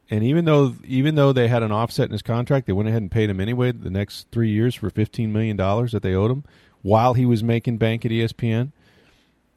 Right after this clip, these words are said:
He harbored deep feelings, uh, and not good ones towards the Glazer family, obviously, hence the, hence the emails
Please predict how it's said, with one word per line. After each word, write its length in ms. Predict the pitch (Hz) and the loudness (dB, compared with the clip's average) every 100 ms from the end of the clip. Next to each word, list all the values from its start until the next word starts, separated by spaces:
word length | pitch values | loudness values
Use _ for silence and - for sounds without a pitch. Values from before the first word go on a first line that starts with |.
| _ | _
He 180 | 98 135 | 0 2
harbored 540 | 139 147 135 117 95 | 6 6 6 2 0
deep 280 | 85 120 - | -2 0 -2
feelings, 600 | - 98 90 85 - - _ _ _ - | 0 0 0 -4 -8 -18 _ _ _ -6
uh, 60 | 95 | -4
and 160 | 95 95 | -2 -2
not 220 | 113 131 | -4 -2
good 140 | 139 | -2
ones 260 | 127 90 - | -2 -4 -6
towards 260 | - 107 - | -2 0 -2
the 60 | |
Glazer 320 | - 107 95 | -4 -4 -4
family, 280 | 110 143 131 - | -2 -2 -4 -2
obviously, 680 | 139 202 208 82 107 107 117 | 0 0 -2 -4 -4 -2 -2
hence 300 | 117 120 - | -4 -4 -4
the, 260 | 127 127 - _ _ _ _ _ _ _ | -2 -2 -6 _ _ _ _ _ _ _
hence 260 | 131 139 | -2 -2
the 240 | - 135 170 | -2 -4 -2
emails 360 | 127 76 - | -4 -6 -10